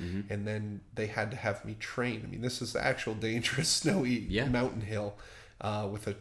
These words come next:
Speaker 2: van, which they just don't belong in there. You know, this wasn't a road. This
Speaker 1: Yeah.
Speaker 2: was,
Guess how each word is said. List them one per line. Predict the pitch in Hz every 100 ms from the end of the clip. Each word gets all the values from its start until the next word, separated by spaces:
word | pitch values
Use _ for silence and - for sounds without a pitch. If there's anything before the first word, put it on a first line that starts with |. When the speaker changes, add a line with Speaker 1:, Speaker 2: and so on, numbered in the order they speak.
| -
Speaker 2:
van, | 113 135 120 107 98
which | 104 - -
they | 113
just | 104 101 -
don't | 104
belong | 101 107 113 113 110
in | 107
there. | 107 98
You | 120
know, | 113
this | 113 123
wasn't | 139 131 117
a |
road. | 107 110 127 110 98 82 - -
This | 104
Speaker 1:
Yeah. | -
Speaker 2:
was, | 113 - -